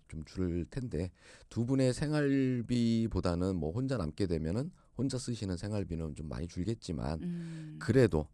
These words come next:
Speaker 1: 아내분 연금으로 약 백팔십만 원이 평생토록 나올 수 있게끔 준비를 해드렸습니다.
Speaker 2: 음.
Speaker 1: 이 금액은 전보다 준비를 안 했을 때보다는 두 배 이상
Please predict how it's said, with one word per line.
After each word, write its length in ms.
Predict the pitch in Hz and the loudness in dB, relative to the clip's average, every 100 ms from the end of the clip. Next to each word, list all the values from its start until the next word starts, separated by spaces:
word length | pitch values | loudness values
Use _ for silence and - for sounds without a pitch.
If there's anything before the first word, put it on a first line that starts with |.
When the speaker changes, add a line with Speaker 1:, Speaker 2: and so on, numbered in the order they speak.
| - | -12
Speaker 1:
아내분 540 | 71 92 143 151 135 | -4 2 2 4 4
연금으로 680 | 80 92 107 82 62 104 - _ _ _ - | 2 2 0 0 0 0 -2 _ _ _ -6
약 180 | 76 - - | -4 -6 -8
백팔십만 800 | - 82 - 117 - - 104 71 | -4 -4 -2 -2 -2 -4 -2 -2
원이 280 | 71 87 82 - | -2 -2 -4 -4
평생토록 760 | - 156 160 147 139 120 117 107 | -6 -4 -4 -4 -4 -2 -2 -2
나올 300 | - 76 90 | 0 0 0
수 160 | - | -2
있게끔 440 | 78 - 71 85 80 | -6 -4 -8 -6 -6
준비를 440 | - 92 78 71 | -4 -2 0 0
해드렸습니다. 800 | 107 139 - 82 - 71 55 65 - | -2 -4 -2 -4 -2 -6 -4 -6 -6
Speaker 2:
음. 220 | 160 151 - - - | -8 -8 -12 -20 -2
Speaker 1:
이 140 | 120 | 2
금액은 560 | 135 107 104 90 131 85 | 2 2 2 2 0 0
전보다 480 | - 101 104 76 90 | -2 0 2 2 0
준비를 380 | - 95 101 73 | -2 -4 -2 0
안 140 | 71 | -2
했을 240 | 104 - 107 | -4 -4 -6
때보다는 760 | - 98 95 82 76 73 107 - - - | 0 2 2 0 -2 0 -2 -4 -14 -20
두 160 | - 104 | -4 4
배 140 | 143 | 6
이상 400 | 127 87 85 113 | 6 4 2 0